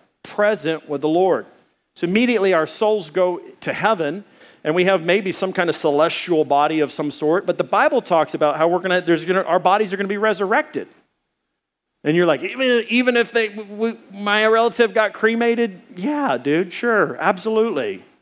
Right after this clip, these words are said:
Like, he can do anything. If he makes us out of dust, then why can't he bring dust back together and make a body, you know?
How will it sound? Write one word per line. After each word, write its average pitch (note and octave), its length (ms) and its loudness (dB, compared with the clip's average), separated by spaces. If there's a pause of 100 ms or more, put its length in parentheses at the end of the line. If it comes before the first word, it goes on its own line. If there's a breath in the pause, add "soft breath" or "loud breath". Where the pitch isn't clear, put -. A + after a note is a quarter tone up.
(440)
Like, D#3+ 220 0
he - 160 0
can C4 180 0
do A3+ 220 2
anything. A3+ 460 0
If D3+ 100 0
he G#3 260 0 (220 loud breath)
makes D#3+ 400 0
us G#3+ 160 0
out G#3 180 4
of D#3+ 220 0
dust, G3+ 440 0
then F3 220 -2
why F3+ 200 0
can't G3 260 -2
he F#3 120 0
bring D#3 440 -2
dust F3+ 360 0
back F3+ 240 2
together F3 440 0
and E3+ 80 -2
make E3+ 160 -2
a E3 60 -2
body, E3 400 0
you G#2+ 180 -6
know? C3+ 340 -2